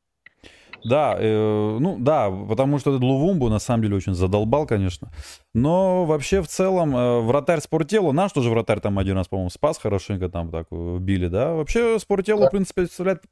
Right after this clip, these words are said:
Speaker 1: приятное впечатление, да? Вот уже второй матч подряд.
Speaker 2: Да, скоро станет нашим лучшим приобретением.
Speaker 1: <laughs>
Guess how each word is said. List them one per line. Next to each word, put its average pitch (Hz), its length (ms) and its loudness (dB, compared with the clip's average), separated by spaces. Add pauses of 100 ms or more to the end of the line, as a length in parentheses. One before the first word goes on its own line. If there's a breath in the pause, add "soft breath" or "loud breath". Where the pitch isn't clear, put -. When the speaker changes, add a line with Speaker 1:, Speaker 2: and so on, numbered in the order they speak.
Speaker 1:
приятное 143 320 -2
впечатление, 92 480 -8
да? 123 260 -4
Вот 107 220 -8
уже 92 180 -8
второй 101 240 -4
матч 92 240 -4
подряд. 90 320 -6 (1000)
Speaker 2:
Да, 208 240 0
скоро 175 320 0
станет 165 400 -2
нашим 147 300 -6
лучшим 147 280 -8
приобретением. 135 720 -8 (520)
Speaker 1:
<laughs> - 760 -4